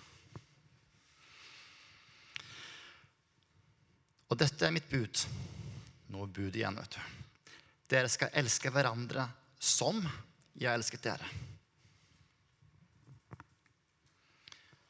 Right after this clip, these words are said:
Og det er igjen dette som, det bindeordet. På samme måte som far elsker sønnen, og sønnen elsker oss, så skal vi nå igjen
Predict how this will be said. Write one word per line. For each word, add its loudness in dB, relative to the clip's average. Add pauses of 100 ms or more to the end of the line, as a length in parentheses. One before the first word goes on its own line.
(600)
Og -10
det -2
er 0
igjen -2
dette 0
som, 2 (180)
det -8
bindeordet. -2 (1000)
På -8
samme 4
måte -2
som 2 (420)
far 0 (1120)
elsker 2
sønnen, 2 (400)
og 2
sønnen 4 (100)
elsker 0 (400)
oss, 6 (240)
så 0
skal 2 (260)
vi 4
nå 4
igjen 2